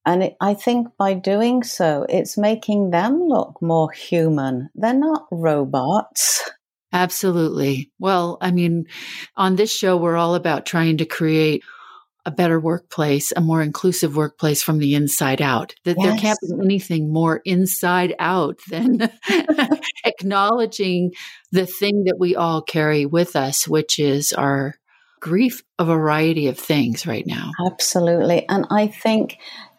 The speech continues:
Speaker 1: even reviewing your H R policies around bereavement and understanding that a lot of people during those first couple of months,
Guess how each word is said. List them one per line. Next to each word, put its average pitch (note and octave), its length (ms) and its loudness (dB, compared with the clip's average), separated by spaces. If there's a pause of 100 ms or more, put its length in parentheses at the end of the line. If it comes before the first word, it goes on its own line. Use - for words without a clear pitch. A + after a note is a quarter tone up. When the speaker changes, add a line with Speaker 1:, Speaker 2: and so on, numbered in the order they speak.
(120)
Speaker 1:
even D4+ 520 2
reviewing A3+ 920 2 (140)
your F3+ 580 2
H - 280 0
R E3+ 200 2
policies D#3 680 0
around C#3+ 420 0
bereavement C3+ 840 0 (300)
and F#3 240 0
understanding G#3 1400 0 (600)
that G3 240 0 (340)
a F#3 120 2
lot G3 260 2
of B3+ 120 0
people A#3+ 580 0 (120)
during F#3 400 0
those G#3 360 0
first G3 680 -2 (600)
couple E3 360 -2
of A3+ 100 4
months, B3+ 520 0